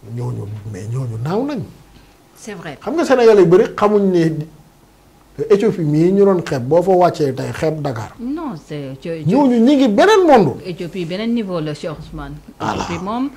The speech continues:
Speaker 2: même Côte d'Ivoire bi sax boo fa wàccee xeeb Sénégal.
Speaker 1: Ah, Sénégalais yi
Speaker 2: Coow li
Speaker 1: ñëw nañ fa.
Speaker 2: <laughs> Coow li moo fa nekk.
Speaker 1: Ñëw nañ fa di kaas, mais Éthiopie, mais pays Commonwealth fii, ay
Speaker 2: Ah.
Speaker 1: Éthiopie,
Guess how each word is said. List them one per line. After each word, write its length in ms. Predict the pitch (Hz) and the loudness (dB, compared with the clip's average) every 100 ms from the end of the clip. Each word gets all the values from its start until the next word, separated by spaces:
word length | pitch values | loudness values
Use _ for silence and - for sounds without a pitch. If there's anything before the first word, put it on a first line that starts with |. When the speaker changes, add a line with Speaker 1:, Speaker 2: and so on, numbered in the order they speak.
| - - - | -16 -16 -6
Speaker 2:
même 200 | 247 240 | 0 0
Côte 140 | 240 226 | 2 0
d'Ivoire 340 | 214 202 185 | 0 -2 -4
bi 160 | 175 208 | -4 -6
sax 200 | 226 185 | -4 -4
boo 140 | 196 | -4
fa 140 | 208 208 | -2 0
wàccee 320 | 196 196 175 | -2 -2 -6
xeeb 240 | 240 202 | -6 -8
Sénégal. 400 | - 233 262 175 | -6 -6 0 0
Speaker 1:
Ah, 40 | 220 | 2
Sénégalais 460 | 165 165 165 160 | 2 4 4 4
yi 80 | 156 | 4
Speaker 2:
Coow 80 | 170 | 4
li 0 | |
Speaker 1:
ñëw 100 | 175 170 | 4 2
nañ 60 | 147 | 0
fa. 100 | 202 - | -2 -4
Speaker 2:
<laughs> 260 | 220 226 226 | -2 6 8
Coow 80 | 277 | 8
li 100 | 269 | 8
moo 200 | 269 269 | 8 6
fa 120 | 269 | 4
nekk. 160 | 254 269 | 2 6
Speaker 1:
Ñëw 160 | 180 190 | 8 8
nañ 140 | 185 | 6
fa 100 | 190 | 4
di 140 | 170 160 | 2 2
kaas, 300 | 160 190 165 | 0 0 0
mais 280 | 160 170 165 | 0 0 -2
Éthiopie, 400 | 202 208 202 170 156 151 | -2 -4 -2 -4 -4 -4
mais 160 | 160 180 | -2 -2
pays 240 | 233 247 | -2 -4
Commonwealth 480 | 233 196 165 147 135 | -2 0 2 2 0
fii, 240 | 185 160 - | -2 -4 -4
ay 100 | 143 151 | -6 -4
Speaker 2:
Ah. 40 | 165 | -6
Speaker 1:
Éthiopie, 760 | 160 151 - 139 160 165 | -4 -6 -6 -6 -4 -4